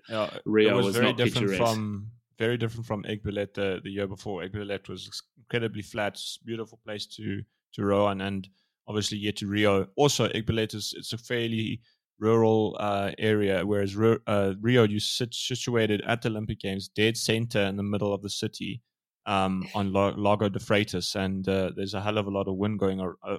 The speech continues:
Speaker 1: all over the shop. So it was definitely
Speaker 2: Yeah.
Speaker 1: a little bit more of a pressure cooker environment,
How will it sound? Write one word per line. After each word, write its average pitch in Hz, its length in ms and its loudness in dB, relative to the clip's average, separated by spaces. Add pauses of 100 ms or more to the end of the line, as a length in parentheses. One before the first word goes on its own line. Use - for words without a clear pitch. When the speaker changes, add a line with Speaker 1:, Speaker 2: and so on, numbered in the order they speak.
(100)
Speaker 1:
all 104 160 -4
over 98 160 -4
the 95 80 -12
shop. - 340 -8
So 95 220 -4
it 92 100 -4 (520)
was 107 160 0
definitely 120 300 4
Speaker 2:
Yeah. 117 80 8
Speaker 1:
a - 20 6
little 120 180 2
bit 123 180 2
more 113 240 4
of 107 100 0
a 101 140 4 (140)
pressure 117 260 0
cooker 110 300 -4
environment, 95 580 0